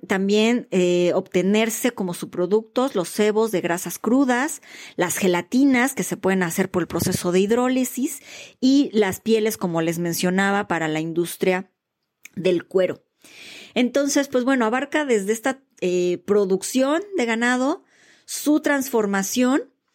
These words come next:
y su, eh, procesamiento, como les he mencionado, y su distribución, teniendo en cuenta también estos subproductos de los que les he mencionado.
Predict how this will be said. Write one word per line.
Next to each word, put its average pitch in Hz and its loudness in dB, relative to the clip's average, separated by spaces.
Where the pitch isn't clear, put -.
y 277 2
su, 254 0
eh, 185 4
procesamiento, 220 0
como 247 0
les 240 0
he 254 0
mencionado, 254 0
y 269 -2
su 190 -4
distribución, 165 -4
teniendo 220 0
en 233 -2
cuenta 247 -2
también 226 0
estos 208 -2
subproductos 185 0
de 180 2
los 156 -4
que - -10
les 151 -8
he 156 -4
mencionado. 151 -8